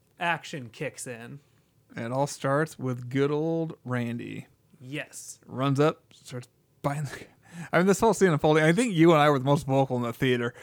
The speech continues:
Speaker 2: We're just like, "Oh!
Speaker 1: Oh my
Speaker 2: Oh,
Speaker 1: God.
Speaker 2: shit!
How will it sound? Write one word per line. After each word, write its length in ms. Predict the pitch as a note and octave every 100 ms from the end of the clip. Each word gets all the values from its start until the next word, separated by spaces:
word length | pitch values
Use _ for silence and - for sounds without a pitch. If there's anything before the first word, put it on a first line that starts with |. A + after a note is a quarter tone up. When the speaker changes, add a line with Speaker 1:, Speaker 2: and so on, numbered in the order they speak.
| - -
Speaker 2:
We're 140 | D4+
just 100 | G#3
like, 140 | A3 D#4+
"Oh! 1000 | F4 F4 E4+ D#4 D4+ D4 C#4 B3+ A#3+ A3
Speaker 1:
Oh 200 | B3+ C#4+
my 0 |
Speaker 2:
Oh, 600 | D4+ C#4+ D4 C#4+ C#4 C4+ C4
Speaker 1:
God. 80 |
Speaker 2:
shit! 680 | C#4+ D#4+ D4+ D4 D4 C#4+ C4